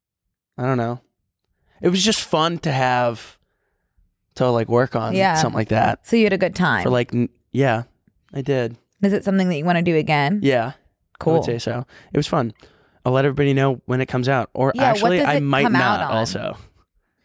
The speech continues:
Speaker 1: if it sucks.
Speaker 2: Like
Speaker 1: We're just gonna
Speaker 2: Vimeo?
Speaker 1: do, like, a, yeah, we're just gonna do, like, a release party and release it, and then it'll just be, like, in the docket if we wanna move forward. I don't know. It's, it's hard to, like, picture something like that until it's edited. It literally might be,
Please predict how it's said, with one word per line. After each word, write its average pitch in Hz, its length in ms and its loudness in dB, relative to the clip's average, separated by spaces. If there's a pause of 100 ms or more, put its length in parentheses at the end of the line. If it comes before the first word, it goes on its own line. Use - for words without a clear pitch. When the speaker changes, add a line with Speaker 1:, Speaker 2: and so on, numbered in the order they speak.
(160)
Speaker 1:
if - 200 -8
it 107 100 -12
sucks. - 420 -14 (180)
Speaker 2:
Like 185 120 -4
Speaker 1:
We're 156 140 2
just 185 120 0
gonna 214 220 2
Speaker 2:
Vimeo? - 60 4
Speaker 1:
do, 170 60 4
like, 160 160 2
a, 165 100 0 (120)
yeah, 185 260 2
we're 127 80 0
just 135 120 -4
gonna 165 140 2
do, 160 40 4
like, 156 140 0
a 151 80 2
release 139 480 -2
party 135 400 2
and 127 240 0 (340)
release 131 400 0
it, 143 120 -2
and 127 80 -2
then 123 100 2
it'll 113 240 -2
just 117 180 -8
be, 117 140 -2
like, 113 240 -4 (580)
in 123 140 0
the 110 80 0
docket 120 400 -2
if 123 140 -8
we 117 180 -4 (340)
wanna 117 180 -4
move 110 160 -2
forward. 117 320 2
I - 140 0
don't 165 200 0
know. 147 180 2
It's, - 220 -8
it's 147 120 -2
hard 165 300 0
to, 175 60 0
like, 156 160 0
picture 139 260 -2
something 123 180 -2
like 117 120 -4
that 110 140 -6
until 110 200 -4
it's 107 120 -8
edited. 87 380 -10 (540)
It - 160 -2
literally 135 640 2
might 117 300 -4
be, 117 380 -6